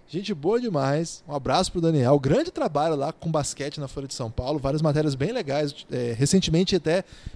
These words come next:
fez um jornalismo investigativo aí. No caso dele é sério, né? Não é a zoeira que a gente <laughs> faz aqui, né, Lucas?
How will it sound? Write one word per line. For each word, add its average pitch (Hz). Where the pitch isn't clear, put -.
fez 156
um 185
jornalismo 233
investigativo 277
aí. 175
No 240
caso 175
dele 185
é -
sério, 180
né? 131
Não 190
é 202
a -
zoeira 190
que 190
a -
gente -
<laughs> -
faz 165
aqui, 160
né, 180
Lucas? 170